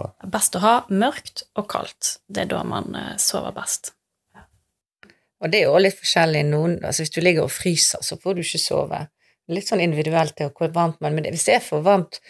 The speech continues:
Speaker 2: så kan det også være, være, være forstyrrende. Men så er det atten til tjueén grader,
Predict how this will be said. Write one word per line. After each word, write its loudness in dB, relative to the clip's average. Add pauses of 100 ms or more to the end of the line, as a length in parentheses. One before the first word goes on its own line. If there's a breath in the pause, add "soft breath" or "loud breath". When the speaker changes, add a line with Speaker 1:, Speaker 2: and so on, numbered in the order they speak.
(440 soft breath)
Speaker 2:
så 6
kan 2
det 6
også 4
være, 0 (500)
være, -2 (600)
være -6
forstyrrende. -2 (120)
Men 0
så 6
er 4
det 6
atten 0
til 2
tjueén 6
grader, 8